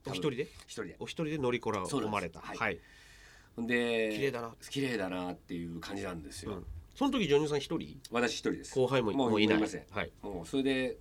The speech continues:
Speaker 2: 一人で。で、まあ、私ってことはバレてませんよ。
Speaker 1: うんうんうんうんうん。
Speaker 2: うん。まあ、もうそんな知らないと思いますよ。
Speaker 1: うんうんうんうん。
Speaker 2: そしたらですね、途中で、
Speaker 1: うん。
Speaker 2: あの、「すいません」って声かけられたんですよ。
Speaker 1: 一人一人で声かけるってなかなかの勇気ね。
Speaker 2: はい。
Speaker 1: まあ、でもお酒の力なのかな。はいはい。
Speaker 2: うん。
Speaker 1: 「すいません」と。
Speaker 2: はい。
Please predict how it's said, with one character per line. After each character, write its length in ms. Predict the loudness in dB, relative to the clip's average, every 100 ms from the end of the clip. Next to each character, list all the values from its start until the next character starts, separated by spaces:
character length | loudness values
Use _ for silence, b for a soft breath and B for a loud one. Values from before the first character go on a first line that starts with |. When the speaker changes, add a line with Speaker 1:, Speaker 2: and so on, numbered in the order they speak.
| -12
Speaker 2:
一 80 | -2
人 180 | 0 0
で。 180 | -2 -14 B B B B B
で、 140 | -2 4
ま 180 | 6 4
あ、 140 | 2 -8 -20 -12
私 300 | 0 2 4
っ 20 | 0
て 140 | -2
こ 60 | 0
と 60 |
は 60 | 0
バ 100 | 0
レ 80 | -2
て 80 |
ま 100 | -4
せ 120 | -6 -8
ん 60 |
よ。 140 | -10 -14 -18 -4
Speaker 1:
う 80 | 4
ん 20 |
う 40 | 6
ん 20 |
う 60 | 6
ん 100 | 6
う 60 |
ん 120 | 4
う 80 | 4
ん。 80 | 0 2
Speaker 2:
う 60 |
ん。 20 |
ま 100 | 4
あ、 40 | 6
も 320 | 6 4 2
う 40 |
そ 120 | -2 0
ん 40 |
な 120 | 0
知 160 | -2 -2
ら 100 | 2
な 100 | 2
い 40 |
と 60 | 0
思 100 | 2
い 40 |
ま 120 | 4
す 60 | 4
よ。 80 | 2
Speaker 1:
う 20 |
ん 20 |
う 20 |
ん 40 | -2
う 40 |
ん 0 | -4
う 20 |
ん。 200 | -4 -8 B B B B
Speaker 2:
そ 140 | -8 -6
し 80 |
た 80 | 0
ら 60 | -2
で 60 |
す 60 | -2
ね、 80 | -10
途 140 | -8 -10
中 280 | -8 -6 -4
で、 300 | -2 0 0
Speaker 1:
う 40 |
ん。 140 | -2 -2 -16 -20 -18 -14
Speaker 2:
あ 140 | -10
の、 160 | -10 -10
「す 160 | -4
い 40 | -2
ま 100 | -2
せ 180 | -4 -6
ん」 40 |
っ 0 |
て 80 | -6
声 200 | 2 4
か 100 | 2
け 80 | -2
ら 80 | -12
れ 60 |
た 80 | -10
ん 40 | -12
で 60 |
す 60 | -10
よ。 60 | B B B B -14 -20 -20 -18 -16 -16 -16 -10
Speaker 1:
一 100 | -6 0
人 20 | 0
一 80 | 0 2
人 120 | 2 2
で 80 |
声 220 | -2 -4 -6
か 120 | -6
け 100 | -8
る 40 |
っ 20 |
て 100 | -10
な 80 | -8
か 100 | -2
な 80 | -2
か 160 | 0 -2
の 100 | 0
勇 180 | 0 0
気 100 | -4
ね。 60 |
Speaker 2:
は 80 | -6
い。 160 | -6 -4
Speaker 1:
ま 120 | -2
あ、 20 | 2
で 60 |
も 220 | 4 4
お 40 | 0
酒 200 | 0 -2
の 80 | 0
力 280 | 0 0
な 60 | -2
の 80 | -4
か 120 | -6
な。 60 | -6
は 200 | -2 0
い 80 | 2
は 60 |
い。 40 | 2
Speaker 2:
う 20 |
ん。 40 | 2
Speaker 1:
「す 100 | -2
い 20 |
ま 140 | -2
せ 160 | -2 -6
ん」 100 | -6
と。 120 | -6
Speaker 2:
は 200 | -2
い。 60 | -2